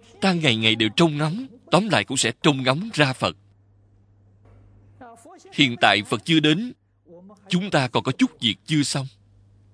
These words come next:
Việc gì vậy? Phải đem kinh này giảng cho xong. Giúp đỡ chúng sanh nhiều hơn một chút. Chúng ta đi đến thế giới Tây Phương Cực Lạc,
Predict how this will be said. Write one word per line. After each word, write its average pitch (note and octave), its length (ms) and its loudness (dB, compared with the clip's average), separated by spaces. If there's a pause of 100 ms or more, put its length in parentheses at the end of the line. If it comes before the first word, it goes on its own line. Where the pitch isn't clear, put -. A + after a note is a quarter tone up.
(920)
Việc D#3 160 -2
gì C3+ 160 -4
vậy? A#2+ 180 -2 (640)
Phải A#2+ 120 0
đem B2+ 200 0
kinh C3+ 300 -2
này F#2+ 260 0 (100)
giảng G#2 460 -4
cho C3 120 0
xong. A#2+ 240 -6 (1300)
Giúp B3 240 2
đỡ A#2 240 2
chúng G3 180 -6
sanh E3 320 -4 (380)
nhiều A2+ 420 -2
hơn C#3 240 -4
một F#2+ 180 -8
chút. B3 140 -4 (840)
Chúng D#3+ 200 -2
ta B2 260 4
đi D3+ 100 0
đến D#3+ 180 2
thế F#3+ 160 0
giới F#3+ 200 4
Tây E3 100 4
Phương D3 200 0
Cực A2+ 160 -4
Lạc, G#2 220 4